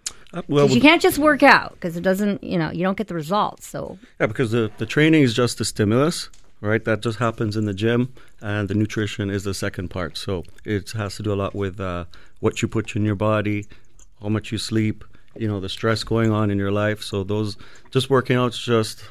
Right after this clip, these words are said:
Speaker 1: a small piece of the puzzle that you have to put together. So it comes down to the healthy lifestyle.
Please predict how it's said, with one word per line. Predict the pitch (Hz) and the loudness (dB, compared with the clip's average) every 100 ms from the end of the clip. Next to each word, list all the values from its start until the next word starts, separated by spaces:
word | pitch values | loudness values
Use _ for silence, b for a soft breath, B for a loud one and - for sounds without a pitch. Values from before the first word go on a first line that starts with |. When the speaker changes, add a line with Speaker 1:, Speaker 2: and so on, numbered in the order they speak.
| - | -12
Speaker 1:
a | 101 | -6
small | - 107 113 | -2 0 0
piece | - 110 - | -4 -6 -6
of | 104 | -8
the | 98 | -6
puzzle | - 101 117 110 | -4 -4 -4 -6
that | - | -6
you | |
have | 101 - | -8 -8
to | 104 | -10
put | 95 | -10
together. | - 101 107 107 | -8 -4 -4 -4
So | 101 | -4
it | |
comes | - 107 | -2 -2
down | 104 104 | -2 -4
to | - 95 b b - | -6 -12 b b -6
the | 104 | -2
healthy | 113 110 | -2 -2
lifestyle. | 110 110 113 - 117 123 | -2 -2 -2 -2 -2 -2